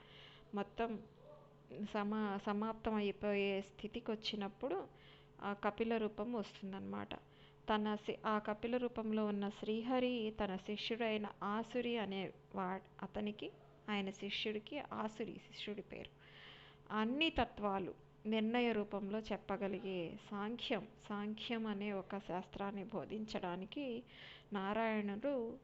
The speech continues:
అంటే విష్ణుమూర్తి కపిలమునిగా ఈ రీతిగా,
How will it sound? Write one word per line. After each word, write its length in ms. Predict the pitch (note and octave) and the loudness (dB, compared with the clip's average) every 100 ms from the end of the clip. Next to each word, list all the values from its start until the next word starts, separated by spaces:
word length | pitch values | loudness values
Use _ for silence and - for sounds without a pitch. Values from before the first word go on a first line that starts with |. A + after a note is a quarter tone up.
| - | -10
అంటే 220 | G3 G#3+ G#3 | -6 -2 -2
విష్ణుమూర్తి 800 | F#3+ - G#3 G3+ F#3+ - A3 A3 - | -2 -6 -4 -4 -4 -6 -8 -4 2
కపిలమునిగా 1040 | A3 B3+ B3 A#3 A3 G3 G#3+ B3 G#3 A#3+ - - - - | 2 2 0 0 -2 -2 0 0 -2 -4 -10 -20 -12 -2
ఈ 220 | G#3+ G#3 | 0 2
రీతిగా, 720 | G#3+ G#3+ A3+ A#3 A3+ G#3 A3+ | 2 0 0 2 2 2 -2